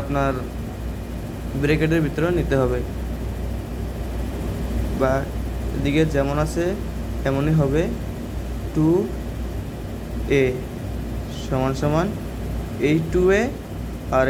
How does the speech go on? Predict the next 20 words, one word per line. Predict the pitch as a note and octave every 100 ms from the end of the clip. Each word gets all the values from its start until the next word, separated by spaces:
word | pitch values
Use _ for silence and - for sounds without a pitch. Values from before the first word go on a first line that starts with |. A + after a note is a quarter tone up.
| C#3+
এই | C#3+
ফোর | D#3+ D#3+
এ, | G3+ A#3 - - - - -
মানে | C3+ C3+ C3
বাদ | B2+ C#3
যাবে | C3+ C3+
আর | C3
কি, | D3 G3+ - - - - - -
তো | C3+ C3+ C3
মানে | C3 B2+
ভাগ | C3 C3 C3
দিলে | D3 F3+ A3 - - C#3+
এখানে | C#3 C3+
হবে | C#3 D#3 -
টু, | F#3 A#3 - - - - C3
আর | B2+ - - C3+
এ, | E3+ F3 G3
এ | B3+ - - - - - -
উপরে | D3+ E3 F3 F#3+
এ, | G3